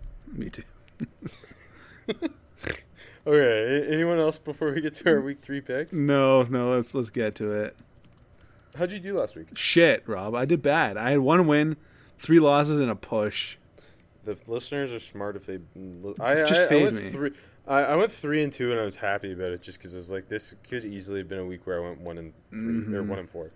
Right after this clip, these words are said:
Speaker 1: Mm-hmm.
Speaker 2: Uh,
Speaker 1: Yeah.
Speaker 2: so I'm six and four on the season. What are you?
Speaker 1: <laughs> Three, six, and one.
Speaker 2: I'm, I'm glad you got that and one.
Speaker 1: I hate it. I got it. I
Speaker 2: Like
Speaker 1: think I got one early last year, and it just sang it all year. Just, like, such shame.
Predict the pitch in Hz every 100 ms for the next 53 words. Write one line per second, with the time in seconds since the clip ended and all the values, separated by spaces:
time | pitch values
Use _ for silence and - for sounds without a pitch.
0 | - 113 110 104 107 104 101 - 110 104
1 | 98 98 131 151 - 165 175 - 143 135
2 | 117 127 110 90 104 110 101 - - -
3 | - _ _ - - - - 135 127 -
4 | 135 - 117 98 95 90 90 - _ -
5 | - _ - _ - 82 80 104 98 92
6 | 95 107 104 87 87 82 80 80 78 82
7 | 107 120 139 151 156 120 143 180 202 -
8 | 165 208 233 208 208 196 165 143 151 127
9 | 113 127 - 143 135 - - - - -
10 | - - _ - - 143 165 160 139 143
11 | 135 127 110 107 92 113 - - 92 101
12 | 95